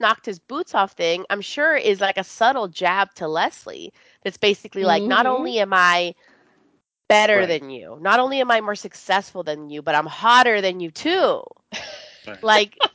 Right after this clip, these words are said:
Speaker 3: <laughs>
Speaker 1: it's
Speaker 3: It was
Speaker 1: such a
Speaker 3: kinda
Speaker 1: dick.
Speaker 3: cringe because we
Speaker 2: was
Speaker 3: all knew it was
Speaker 2: cringe.
Speaker 3: coming. Like, we all, w-, we,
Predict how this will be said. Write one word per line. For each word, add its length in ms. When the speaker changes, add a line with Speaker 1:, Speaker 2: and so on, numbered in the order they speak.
Speaker 3:
<laughs> 600
Speaker 1:
it's 160
Speaker 3:
It 60
was 200
Speaker 1:
such 40
a 40
Speaker 3:
kinda 160
Speaker 1:
dick. 180
Speaker 3:
cringe 540
because 360
we 220
Speaker 2:
was 40
Speaker 3:
all 160
knew 260
it 80
was 180
Speaker 2:
cringe. 20
Speaker 3:
coming. 540
Like, 180
we 100
all, 300
w-, 140
we, 220